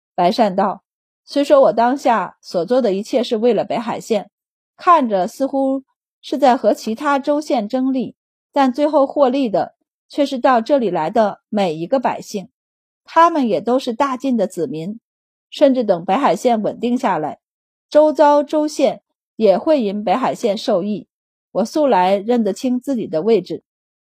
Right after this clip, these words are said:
我是北海县的县令，但也是大晋的官员，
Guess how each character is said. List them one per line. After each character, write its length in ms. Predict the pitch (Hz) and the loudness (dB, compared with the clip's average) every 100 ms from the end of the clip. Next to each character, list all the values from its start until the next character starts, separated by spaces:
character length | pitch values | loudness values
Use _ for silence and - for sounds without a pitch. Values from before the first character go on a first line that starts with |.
| _ | _
我 180 | - 202 | 2 2
是 220 | 214 285 | 2 -2
北 180 | 233 - | 0 2
海 180 | 285 190 | 2 -2
县 180 | 277 240 | -2 -4
的 100 | 214 | -4
县 240 | - 220 | -2 0
令， 200 | 240 214 _ _ _ _ _ - | -2 -4 _ _ _ _ _ 0
但 400 | 247 208 170 - | 2 0 -4 -8
也 160 | 180 | -6
是 120 | 180 208 | -6 0
大 260 | 277 247 | 0 0
晋 200 | - 262 | 0 -2
的 120 | 202 | -2
官 240 | 196 196 196 | -2 -4 -2
员， 280 | 160 156 | -4 -6